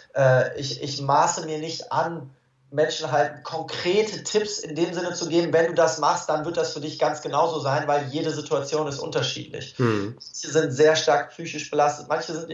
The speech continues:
Speaker 1: haben genetische, äh, Dinge, die sie mitbringen. Ähm, am Ende des Tages glaube ich, dass, äh, dass es darauf ankommt, einfach auch dennoch,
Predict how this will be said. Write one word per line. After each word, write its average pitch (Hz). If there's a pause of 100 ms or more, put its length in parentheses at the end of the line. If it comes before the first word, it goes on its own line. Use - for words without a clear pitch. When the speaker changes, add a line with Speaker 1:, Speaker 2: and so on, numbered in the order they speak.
(120)
Speaker 1:
haben 139 (100)
genetische, 156 (320)
äh, 143
Dinge, 165
die 165
sie 151
mitbringen. 151
Ähm, 139 (680)
am 147
Ende 175
des 170
Tages 165
glaube 160
ich, 156
dass, 151
äh, 143
dass 143
es 147
darauf 143
ankommt, 151 (640)
einfach 151
auch - (340)
dennoch, 170